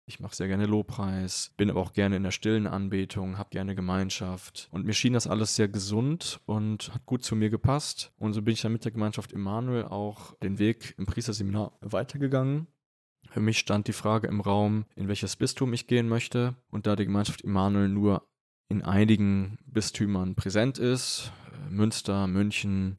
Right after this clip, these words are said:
Nürnberg und Wien, hatte ich mich für Münster entschieden, da Münster eigentlich relativ nah liegt bei meiner Heimat. Und ich hatte auch den Wunsch, mal wieder nach Deutschland zurückzukehren. Und so durfte ich für das Bistum Münster studieren,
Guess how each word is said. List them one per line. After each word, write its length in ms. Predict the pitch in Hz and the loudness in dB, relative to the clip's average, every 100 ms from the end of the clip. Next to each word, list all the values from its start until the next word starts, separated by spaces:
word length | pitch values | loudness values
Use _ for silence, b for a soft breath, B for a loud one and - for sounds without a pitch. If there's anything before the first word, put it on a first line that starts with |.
| - | -6
Nürnberg 720 | 98 98 101 95 90 92 - | -2 2 2 2 2 0 -4
und 340 | 90 90 87 - | -6 -6 -6 -4
Wien, 520 | 95 107 113 113 113 | 0 2 4 2 -2
hatte 140 | - 98 | -4 -4
ich 80 | |
mich 160 | 104 - | -4 -4
für 80 | 92 | 0
Münster 400 | 98 131 - - | 0 0 -2 -2
entschieden, 800 | 101 - 107 110 104 104 - - | 0 0 0 -2 -2 -4 -8 -8
da 160 | 82 92 | -4 -2
Münster 800 | 92 101 - - 92 92 101 - | 0 -2 -4 -6 -4 -4 -6 -10
eigentlich 300 | - 90 90 | -6 -6 -4
relativ 280 | 95 - 92 | -4 -6 -6
nah 320 | 90 90 92 - | -2 -2 -2 -4
liegt 400 | 90 92 - - | -6 -6 -8 -6
bei 100 | 101 | -2
meiner 300 | 92 90 92 | -2 -2 -2
Heimat. 520 | 98 113 113 110 - _ | -2 0 -2 -4 -10 _
Und 100 | 98 | -6
ich 100 | 104 | -4
hatte 100 | - | -4
auch 80 | - | -2
den 160 | 95 | -2
Wunsch, 300 | 95 98 - | 0 0 -2
mal 160 | 98 95 | -2 0
wieder 240 | 95 92 | 0 0
nach 160 | 98 98 | -2 -4
Deutschland 360 | 98 98 95 | -2 -2 -4
zurückzukehren. 920 | 90 98 110 - 101 - 98 98 98 98 | -6 -6 -6 -6 -10 -6 -4 -2 -4 -6
Und 200 | - 92 | -8 -6
so 160 | 95 98 | -4 -4
durfte 380 | 95 101 - 87 | 0 0 0 -6
ich 140 | - | -8
für 240 | - - 131 | -2 4 6
das 160 | 123 | 4
Bistum 340 | - - - 98 | 0 -2 -2 0
Münster 400 | 113 139 - 113 | 0 0 -2 -2
studieren, 720 | - 98 120 143 143 143 | -4 -2 0 0 0 -4